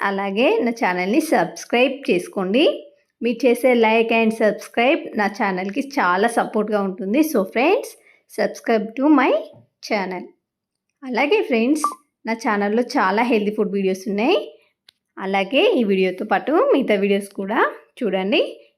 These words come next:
ఇప్పుడు మనం ఈ స్వీట్ని ఎలా తయారు చేయాలో ఈ వీడియోలో చూద్దాం. దీనికోసం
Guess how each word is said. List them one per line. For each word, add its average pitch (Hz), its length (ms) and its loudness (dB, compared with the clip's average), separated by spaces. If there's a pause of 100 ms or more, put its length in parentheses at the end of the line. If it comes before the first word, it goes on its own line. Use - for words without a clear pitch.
ఇప్పుడు - 260 0
మనం 226 220 2
ఈ - 80 -2
స్వీట్ని 233 420 0
ఎలా 220 220 4
తయారు 196 260 2
చేయాలో 208 300 4 (240)
ఈ 220 80 -2
వీడియోలో 196 400 2
చూద్దాం. 208 340 0 (1500)
దీనికోసం 262 440 0